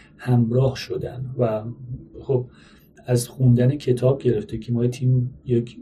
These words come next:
گروهی شدیم برای اینکه هر کدوممون یکی از این فصل‌ها رو بخونه و کتاب جکناپ رو خوندیم، چه کتاب آقای ریچارد بنفیلد رو خوندیم توی دیزاین اسپرینت و اومدیم اولین بار استدیو دیزاینمون رو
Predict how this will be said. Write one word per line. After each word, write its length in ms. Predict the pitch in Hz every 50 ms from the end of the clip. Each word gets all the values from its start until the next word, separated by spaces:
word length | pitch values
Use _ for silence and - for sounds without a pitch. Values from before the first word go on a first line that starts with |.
| -
گروهی 360 | - 117 113 120 127 127 151 139
شدیم 380 | - - 143 139 139 139 135
برای 180 | 127 117 110 113
اینکه 200 | 123 120 127 127
هر 180 | 123 123 120
کدوممون 440 | 120 - 123 123 127 127 127 123 123
یکی 240 | 123 120 120 - 127
از 140 | 117 101 107
این 80 | 120
فصل‌ها 440 | 120 - 110 101 - - - 120 110
رو 200 | 104 98 92 92 - - _ - _ -
بخونه 560 | 120 117 - - 120 107 104 104 113 127 - - _ _ _ _ 139 117 107 104 107
و 280 | 107 104 104 101 101 101 101 -
کتاب 380 | - 120 120 123 120 120 123 123
جکناپ 420 | 123 123 - - - 120 123 123
رو 60 | 135
خوندیم، 320 | - - 123 120 120 120 117
چه 140 | 117 -
کتاب 460 | - - - - 104 - 110 107 110 120
آقای 220 | 113 104 104 107
ریچارد 340 | 113 107 - 107 101 98 -
بنفیلد 360 | 104 101 98 - - 117 117
رو 60 | 123 123
خوندیم 380 | 123 123 120 117 113 117 113
توی 160 | - - 120
دیزاین 340 | 117 117 113 110 110 107 107
اسپرینت 420 | 107 104 - - 113 110 110 110 - - - _ _ _ _ -
و 40 | 113
اومدیم 840 | 110 - 113 107 107 104 110 117 120 127 127 131 131 127 127 - - - - - - - - - - _ - - - _ - -
اولین 600 | 110 107 104 104 107 107 104 107 107 107 107 101
بار 240 | 110 110 107 101
استدیو 560 | 104 110 110 - - 117 107 107 110 113 117 120
دیزاینمون 760 | 113 110 107 - 110 110 - 143 147 139 120 107 107 101
رو 320 | 101 101 104 107 127 139